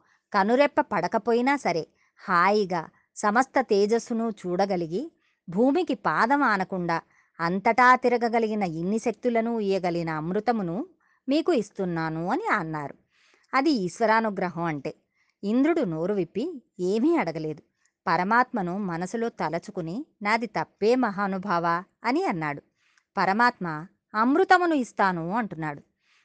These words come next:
"మీరు అనేక ఓషధులను తీసుకురండి, గడ్డి తీసుకురండి, పువ్వులు తీసుకురండి. ఇవన్నీ పట్టుకువెళ్ళి పాల సముద్రంలో వేయండి. అప్పుడు మందర పర్వతమును తీసుకువచ్చి కవ్వంగా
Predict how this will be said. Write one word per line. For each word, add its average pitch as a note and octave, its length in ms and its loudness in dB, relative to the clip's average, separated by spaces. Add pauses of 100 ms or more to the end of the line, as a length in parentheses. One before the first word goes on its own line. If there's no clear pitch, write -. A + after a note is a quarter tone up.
(140)
"మీరు G3+ 480 0 (300)
అనేక A#3 580 2
ఓషధులను G3+ 800 0
తీసుకురండి, E3+ 640 -4 (420)
గడ్డి A3 340 2
తీసుకురండి, E3 640 -6 (440)
పువ్వులు G3+ 300 2
తీసుకురండి. E3 600 -6 (400)
ఇవన్నీ G3+ 380 2
పట్టుకువెళ్ళి F#3 800 -4 (320)
పాల C4 240 8
సముద్రంలో F3+ 600 0
వేయండి. E3 480 -4 (480)
అప్పుడు F#3 480 0 (240)
మందర C4+ 340 6
పర్వతమును A3 600 2
తీసుకువచ్చి F3+ 720 -6 (440)
కవ్వంగా F3 720 0